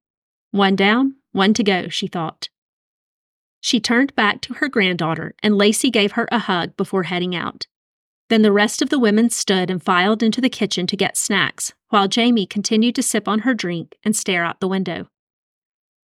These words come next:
"Heard anything from him?" Libby asked. Jamie shook her head. "It's gonna be okay, sweet, it really is, trust me. I sent him to the beach for a couple of weeks while you were gone to give him the chance to sort things out with God."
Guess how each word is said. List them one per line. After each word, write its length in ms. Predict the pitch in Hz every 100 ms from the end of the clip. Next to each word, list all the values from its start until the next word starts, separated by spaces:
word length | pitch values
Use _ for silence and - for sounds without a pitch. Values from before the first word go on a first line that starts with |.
| _ _ _ -
"Heard 180 | 262 233
anything 360 | 233 226 247
from 240 | 220 240 262
him?" 100 | 311 _ _ _ -
Libby 280 | 190 170
asked. 480 | 160 139 147 - - _ _ _ -
Jamie 280 | 202 202 190
shook 240 | 190 185 -
her 120 | 175
head. 300 | 180 170 165 _ _ _ _ _ _ _
"It's 220 | 277 -
gonna 180 | 190 180
be 180 | 180 180
okay, 280 | 175 196 190
sweet, 340 | - 208 220
it 120 | 226
really 400 | 233 262 214 180
is, 360 | 196 185 190 -
trust 380 | - 262 208 -
me. 180 | 185 - _ _ _ _ _
I 100 | 262
sent 220 | 254 285
him 80 | 262
to 80 | 269
the 80 | 220
beach 360 | 208 180 -
for 100 | -
a 60 | 196
couple 280 | 214 190 190
of 100 | 185
weeks 320 | 196 214 -
while 100 | 196
you 140 | 185
were 100 | 185
gone 340 | 185 214 190 190
to 200 | 185 180 _ -
give 160 | 233
him 120 | 254 262
the 60 |
chance 360 | - 226 214 -
to 100 | 175
sort 280 | - 220 -
things 200 | 220 214
out 200 | 185 -
with 140 | 208
God." 360 | 170 156 151